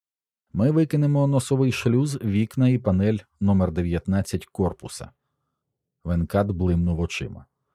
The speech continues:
«Хочеш зняти усю передню частину корабля?» «А вже ж», сказав Брюс. «Самий лише шлюз важить чотириста кілограмів, і вікна теж до біса важкі, і вони всі з'єднані панеллю номер дев'ятнадцять, тож можна викинути і її».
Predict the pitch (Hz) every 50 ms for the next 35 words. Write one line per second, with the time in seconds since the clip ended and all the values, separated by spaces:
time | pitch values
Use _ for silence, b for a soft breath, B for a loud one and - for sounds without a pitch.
0 | _ _ _ _ _ _ _ - - 85 82 - 95 92 90 85 - 98 92 90
1 | 90 85 - 90 90 90 87 - - 120 117 104 - 98 92 101 107 101 92 90
2 | 85 - - 90 - - - 107 101 95 92 82 - - 92 90 85 78 85 95
3 | 123 - _ _ _ _ _ _ _ _ _ _ _ _ _ _ _ - 90 90
4 | 87 78 95 151 147 - - - - - - - - 87 78 82 82 85 80 73
5 | 80 76 65 - - - - _ _ _ _ _ _ - - - 151 135 135 131
6 | 117 117 107 - - 117 104 - - 110 107 104 98 85 87 87 87 85 85 85
7 | - - - - - - 95 92 90 - - - 85 - - 92 92 87 80 85
8 | 82 78 71 69 67 62 - - _ - 139 160 165 135 143 170 175 - 151 120
9 | - - 98 92 87 87 95 90 80 85 85 - - 85 78 82 82 - - -
10 | 69 62 - b b b b b b 110 98 101 101 101 101 98 90 - - 107
11 | 110 123 123 117 101 92 104 104 95 98 101 95 95 92 - - 95 95 95 95
12 | 92 87 95 92 92 92 90 87 87 85 76 90 90 87 90 85 - 101 107 127
13 | 131 - - 127 - - - 104 95 90 90 95 98 98 98 104 101 85 82 87
14 | 82 - 90 87 90 85 - 92 85 - 110 101 95 92 85 78 67 62 55 -
15 | -